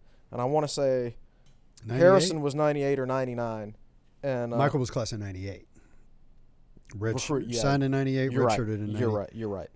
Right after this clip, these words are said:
Speaker 2: So Harrison, I
Speaker 1: So
Speaker 2: think
Speaker 1: Harrison was ninety-nine. He was the
Speaker 2: Mm.
Speaker 1: next year. Um, and he came in and lasted, uh, his redshirt year and was out.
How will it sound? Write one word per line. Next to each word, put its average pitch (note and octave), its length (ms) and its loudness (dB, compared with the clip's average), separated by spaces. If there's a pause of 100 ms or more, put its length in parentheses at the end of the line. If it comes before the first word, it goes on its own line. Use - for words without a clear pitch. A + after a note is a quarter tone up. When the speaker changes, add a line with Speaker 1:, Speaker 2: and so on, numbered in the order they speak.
Speaker 2:
So - 160 -8
Harrison, D3+ 340 -2
I - 40 -2
Speaker 1:
So A2 60 0
Speaker 2:
think F3 80 8
Speaker 1:
Harrison F3+ 280 8
was D3 100 0
ninety-nine. C3 480 0
He B2 80 -6
was A#2+ 120 -8
the A#2+ 60 -4
Speaker 2:
Mm. - 20 -4
Speaker 1:
next G#2 240 -8
year. A#2 160 -12 (560)
Um, A2 400 -6 (720)
and A2+ 100 -8
he C#3+ 140 -2
came D3 300 2
in C#3 180 4
and A#2 160 -4
lasted, A#2 680 -4 (360)
uh, A#2+ 180 -6
his B2 200 -4
redshirt B2 460 -2
year A2+ 160 -8
and G#2 120 -10
was G2 160 -14
out. A2 300 -8